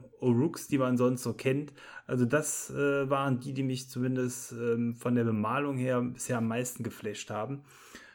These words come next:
Ja, und als letztes dann gibt's noch die Drachenfüße, das ist der Magierstamm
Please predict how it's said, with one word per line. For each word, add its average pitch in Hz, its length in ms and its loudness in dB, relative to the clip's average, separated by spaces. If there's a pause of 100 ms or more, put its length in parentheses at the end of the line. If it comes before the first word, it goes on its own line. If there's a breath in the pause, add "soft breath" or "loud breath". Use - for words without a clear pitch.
(120 loud breath)
Ja, 110 320 4
und 123 100 -4
als 120 240 -2
letztes 135 520 -2
dann 123 260 2
gibt's 123 180 -4
noch 131 120 -4
die 117 120 -2
Drachenfüße, 151 840 -2
das 120 160 0
ist 120 180 -8
der 113 140 0
Magierstamm 123 1080 -4